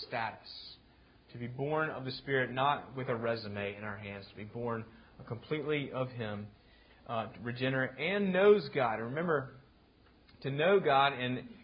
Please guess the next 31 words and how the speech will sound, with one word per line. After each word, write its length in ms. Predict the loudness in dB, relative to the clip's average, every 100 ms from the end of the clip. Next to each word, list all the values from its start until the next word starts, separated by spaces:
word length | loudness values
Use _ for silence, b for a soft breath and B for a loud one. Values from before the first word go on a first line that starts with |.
| B
in 100 | -2
the 60 | 0
biblical 400 | 6 6 4 -4
s-, 140 | -6 -12 -8
to, 180 | -4 -4 -6 -18 -20 -20 -20 -20 -20 -20 -20 -20 -14
to, 80 | -14 -6
to 80 | 0
know 360 | 2 6 6
in 80 | 4
the 60 | 2
biblical 400 | 0 0 -2 -8 -6
sense. 260 | -6 -6 -10 -18 B B B
Uh, 140 | -4 -4
people, 360 | -2 0 -2 -2
you 140 | -4
know, 40 |
it's 120 | -4 -4
a 40 |
joke. 300 | 0 2 2
We 60 | -2
don't 160 | -4
know 180 | -2 -2
Him 80 | -2
in 60 |
the 60 | -4
biblical 300 | -6 -6 -10
sense. 320 | -8 -8 -8 -12 -18 -14
People 200 | -10 -10 -6
say 140 | -4 -2
that, 240 | -2 -4 B B -14
but 100 | -14